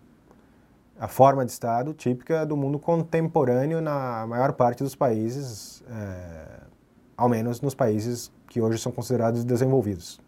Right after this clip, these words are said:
Quais eram as ideias que inspiraram os revolucionários que derrubaram o absolutismo e os privilégios da nobreza e criaram o Estado de Direito? De onde vieram as ideias? O que os inspirou? Por que eles se mobilizaram e arriscaram suas vidas?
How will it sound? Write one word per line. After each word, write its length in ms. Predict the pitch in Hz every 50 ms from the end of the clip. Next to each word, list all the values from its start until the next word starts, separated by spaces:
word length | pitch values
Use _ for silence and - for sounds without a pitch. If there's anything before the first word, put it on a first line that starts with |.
| _ _ -
Quais 220 | - 185 190 180
eram 160 | 196 196 190
as 140 | 185 156 131
ideias 520 | 131 110 104 127 143 170 175 165 147 120 -
que 120 | - 143
inspiraram 800 | 131 123 107 - - - 117 104 101 117 143 156 135 110 101 92 -
os 140 | 127 107
revolucionários 1080 | 123 131 127 131 123 120 - - 113 101 107 120 147 156 143 120 104 - - - - - - _ _ - _ _ _ _ _ _ _ _ _ _ _ _ _ _ _ _ _ _ _ _
que 120 | - 139
derrubaram 440 | 135 143 143 147 135 139 135 135 131
o 40 | 131
absolutismo 960 | 123 120 - - 135 120 117 - - 131 135 143 139 139 147 143 143 - - -
e 260 | 143 135 143 143 - -
os 180 | 135 127 120
privilégios 560 | - - 123 120 117 113 117 113 113 120 107
da 80 | 113 110
nobreza 480 | 110 101 90 90 101 110 117 117 131 -
e 100 | 143 135
criaram 500 | - 143 135 127 123 123 123 127 127 120
o 60 | 135 117
Estado 340 | - - 127 120 117 117
de 60 | 104 98
Direito? 360 | 107 101 90 76 - - - -
De 100 | 117 147
onde 140 | 165 165
vieram 200 | 147 156 151 147
as 100 | 135 120
ideias? 440 | 120 107 104 123 123 113 104 98 90
O 60 | 98
que 160 | - - 139 143
os 100 | 135 139
inspirou? 680 | 151 147 139 - - - 123 113 113 120 120 107 92 - _ _ _ _ _ _ _ _ _ _ _ _ _ _ _ _ _ -
Por 140 | 131 110
que 80 | - 151
eles 140 | 139 139 139
se 120 | - 147
mobilizaram 540 | 143 131 127 135 131 120 104 120 120 127 135
e 20 |
arriscaram 360 | 127 131 - - - 123 123 123
suas 200 | - 120 101 90
vidas? 540 | 101 113 123 117 95 82 - - - -